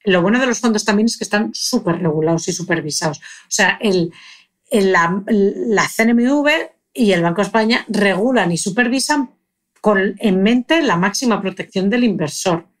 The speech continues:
Entonces, les obligan a diversificar. O sea, ya no es que diversifiquen porque quieren, es que les obligan a de-, a diversificar por ley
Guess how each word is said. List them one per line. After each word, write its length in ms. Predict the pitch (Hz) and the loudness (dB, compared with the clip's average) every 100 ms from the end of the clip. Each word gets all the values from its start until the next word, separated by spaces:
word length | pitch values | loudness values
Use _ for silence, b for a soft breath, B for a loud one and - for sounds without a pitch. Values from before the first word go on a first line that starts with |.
| B B B B - | B B B B -8
Entonces, 360 | 175 180 180 | -4 -2 0
les 240 | 220 185 - | 0 0 2
obligan 420 | 170 185 233 247 | 2 2 2 2
a 60 | 170 | 0
diversificar. 680 | 165 160 - 147 196 196 - | 0 -2 -6 -4 0 -2 -2
O 40 | |
sea, 140 | - 202 | -2 2
ya 140 | 202 | 2
no 100 | 240 | 0
es 100 | 240 | 0
que 120 | 240 | 0
diversifiquen 640 | 214 190 185 - 233 226 185 | 0 0 -2 -4 -2 0 -2
porque 240 | 175 170 | -2 -2
quieren, 200 | 220 240 | -2 0
es 120 | 247 | 0
que 100 | - | 0
les 220 | 208 190 | 0 0
obligan 440 | 185 175 262 220 170 | -2 0 0 0 -2
a 80 | 160 | -2
de-, 240 | 151 - - | -4 -8 -4
a 80 | |
diversificar 720 | 185 175 165 - 170 165 175 - | 0 0 -2 -6 -8 -4 -4 -2
por 160 | 165 | 0
ley 240 | 170 220 | 2 0